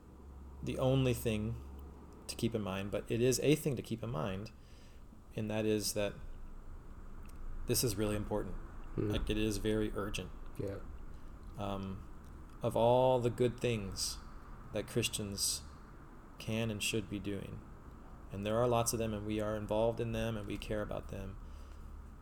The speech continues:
Speaker 1: we just have to always remember that this is, this is it, right? Like,
Speaker 2: Yeah.
Speaker 1: if you don't know Jesus, if you have not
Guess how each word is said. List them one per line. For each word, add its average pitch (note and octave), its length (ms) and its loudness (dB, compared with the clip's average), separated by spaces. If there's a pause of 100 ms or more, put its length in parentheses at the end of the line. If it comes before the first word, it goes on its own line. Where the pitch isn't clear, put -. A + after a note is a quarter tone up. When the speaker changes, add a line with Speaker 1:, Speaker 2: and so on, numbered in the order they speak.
Speaker 1:
we A2+ 140 2
just G#2+ 200 0
have A#2+ 180 0
to A#2 100 -4
always A2+ 300 4
remember G2 500 -4 (640)
that G#2 240 0 (3250)
this B2 260 6
is, G#2+ 440 4 (960)
this - 140 -4
is A2+ 200 2
it, - 500 0
right? A2 260 0
Like, G#2+ 200 -2
Speaker 2:
Yeah. G2+ 200 4 (840)
Speaker 1:
if - 220 -6
you C3+ 220 2
don't B2+ 360 2
know A#2 220 4
Jesus, A#2 540 -2
if G#2 160 -4
you A2+ 100 2
have A2+ 220 -2
not A2+ 360 0